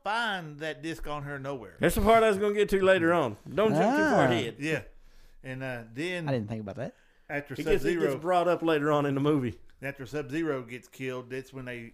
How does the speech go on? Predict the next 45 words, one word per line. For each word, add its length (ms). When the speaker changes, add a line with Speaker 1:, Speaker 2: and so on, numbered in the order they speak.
Speaker 1:
introduce 400
her 200
as 160
her, 220
as 140
his 160
girlfriend, 500
his 200
lover. 500
Speaker 2:
Mm. 320
Speaker 1:
<laughs> 180
Speaker 2:
But 320
go 140
back 260
to 80
her 140
friend 400
outside 520
there. 220
Speaker 1:
All 80
right. 220
Speaker 2:
Well, 260
and 100
he, 120
he 240
could 200
have 120
raped 320
you 200
and 240
killed 280
you. 300
And, 100
and 100
why 120
does 100
she 100
even 160
think 240
this? 300
Because 320
the 240
media 480
Speaker 1:
Media. 180
Speaker 2:
said, 260